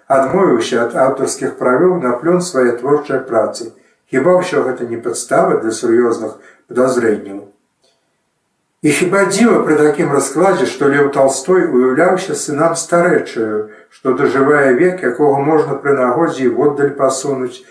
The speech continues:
і павучыць, як жыць ды сябе паводзіць, ды як да смерці рыхтавацца, як паміраць таксама. Апошняе выразна бачна ў вядомым лісце звароце да пісьменніка сына Іллі пасля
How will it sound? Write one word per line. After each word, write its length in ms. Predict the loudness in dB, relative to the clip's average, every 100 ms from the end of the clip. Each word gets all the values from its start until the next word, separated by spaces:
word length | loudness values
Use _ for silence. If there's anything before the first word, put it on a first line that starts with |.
| _ -4
і 120 | 0
павучыць, 640 | 0 -2 -2 -2 -2 -4 -18 _ _
як 300 | 2 2 2
жыць 220 | 0 0 0
ды 80 |
сябе 320 | 0 0 2 2
паводзіць, 640 | 2 0 0 -2 -6 -14 -20 _ _ -2
ды 80 | 0
як 260 | 2 2 0
да 80 | 0 0
смерці 400 | 0 0 0 -2
рыхтавацца, 640 | -2 -4 0 0 0 -2 0
як 240 | 0 -2
паміраць 480 | -4 0 0 0 -4 -16 _
таксама. 640 | -8 -6 0 0 0 -6 -10 _ _ _
Апошняе 560 | -2 0 0 2 2 2
выразна 480 | 4 2 2 -2
бачна 320 | 0 0 0 0
ў 160 | 0
вядомым 400 | 2 2 2 0
лісце 400 | -2 2 2 2 -2 -20 -8
звароце 560 | 0 2 2 0 -4
да 80 | -8
пісьменніка 640 | -8 -8 -2 -2 -2 -4
сына 400 | -4 -4 -4 -4
Іллі 560 | -2 -2 0 0 0 -2 -12 -8
пасля 320 | -6 0